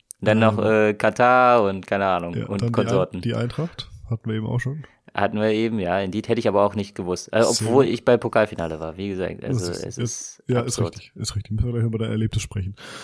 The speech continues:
Speaker 2: Ähm,
Speaker 1: Ja.
Speaker 2: so, jetzt hast du schon mal fünf Punkte. Jetzt musst du noch fünf machen aus den restlichen, die noch kommen.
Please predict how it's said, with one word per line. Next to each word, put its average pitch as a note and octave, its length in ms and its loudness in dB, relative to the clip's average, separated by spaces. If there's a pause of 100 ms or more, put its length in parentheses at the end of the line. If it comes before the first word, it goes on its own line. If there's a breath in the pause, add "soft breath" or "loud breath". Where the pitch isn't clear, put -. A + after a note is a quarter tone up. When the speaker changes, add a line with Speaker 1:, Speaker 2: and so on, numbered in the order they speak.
(240 loud breath)
Speaker 2:
Ähm, A#2 80 0
Speaker 1:
Ja. F#2 200 -2 (160)
Speaker 2:
so, A2 280 -2 (180)
jetzt A2 140 -10
hast C#3+ 120 0
du - 40 0
schon C#3 100 0
mal B2 80 4
fünf D3 180 -2
Punkte. B2+ 240 0
Jetzt G#2+ 100 -2
musst C3 80 -6
du C#3 60 2
noch B2 60 0
fünf - 280 -4
machen C3+ 200 0
aus A#2+ 80 0
den A2 100 0
restlichen, A#2+ 460 -2
die G#2+ 100 -2
noch G#2+ 180 -2
kommen. F#2+ 240 -8